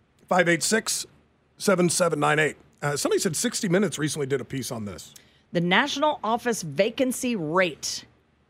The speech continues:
Speaker 2: is thirteen point five percent, up from nine percent in twenty nineteen. Thirteen point five percent vacancy.
Speaker 1: So a four per, four and a half percent increase.
Speaker 2: I would have guessed it was higher than that.
Speaker 1: Mm-hmm.
Speaker 2: Just look up and down Sean
Speaker 1: Well,
Speaker 2: Anderson Parkway.
Speaker 1: but, but look,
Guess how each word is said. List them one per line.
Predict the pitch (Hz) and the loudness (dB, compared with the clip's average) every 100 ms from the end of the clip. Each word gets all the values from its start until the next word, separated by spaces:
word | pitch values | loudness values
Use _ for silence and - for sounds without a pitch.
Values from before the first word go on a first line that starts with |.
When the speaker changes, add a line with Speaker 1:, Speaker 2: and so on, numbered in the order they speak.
| _ _ _ _ _ _ _ - | _ _ _ _ _ _ _ -2
Speaker 2:
is | 170 165 160 - - - - | 2 4 2 -2 -12 -12 0
thirteen | 254 - - - 254 247 233 | 0 0 -8 -2 0 0 -2
point | - 214 214 | 0 -2 -2
five | - - 190 190 185 | -8 0 2 2 0
percent, | - 185 - 180 120 139 - - _ _ _ _ _ - | -4 -4 -2 -2 -2 -4 -10 -14 _ _ _ _ _ -2
up | 202 | -2
from | - 208 175 160 165 | 0 0 2 0 2
nine | 214 240 233 | 2 4 2
percent | - 165 - 156 151 | 0 -2 0 0 0
in | - 151 | -2 -4
twenty | - 151 | -2 0
nineteen. | 143 135 - 127 110 - _ _ _ _ _ _ | 0 -2 -4 -8 -8 -16 _ _ _ _ _ _
Thirteen | 202 214 - 226 | 0 0 2 0
point | 214 208 180 | 2 0 -2
five | - - 180 170 156 - | -4 2 4 2 -2 -10
percent | - 151 - 170 - | -8 -6 -2 -2 -2
vacancy. | 131 131 110 104 - - _ _ | -2 0 -2 -6 -10 -14 _ _
Speaker 1:
So | - | -16
a | 113 | -14
four | - 147 | -8 -8
per, | 139 151 | -8 -12
four | - 156 | -4 -2
and | 147 | -2
a | |
half | 151 135 | -4 -8
percent | 143 147 127 | -12 -10 -10
increase. | 117 | -4
Speaker 2:
I | |
would | 143 | -2
have | 120 | 0
guessed | 135 - | -2 -4
it | - | -8
was | 151 | -6
higher | 160 180 | 0 0
than | 185 | 2
that. | 220 247 - _ _ 127 | 2 0 -2 _ _ -4
Speaker 1:
Mm-hmm. | 113 196 | 0 0
Speaker 2:
Just | 254 247 | 0 -2
look | 262 | 0
up | 269 | 0
and | 269 | 2
down | 285 | 0
Sean | 285 269 | 2 4
Speaker 1:
Well, | 254 | 4
Speaker 2:
Anderson | 294 | 4
Parkway. | 311 320 214 | 2 4 4
Speaker 1:
but, | - | 4
but | 202 | 2
look, | 190 208 | 0 -2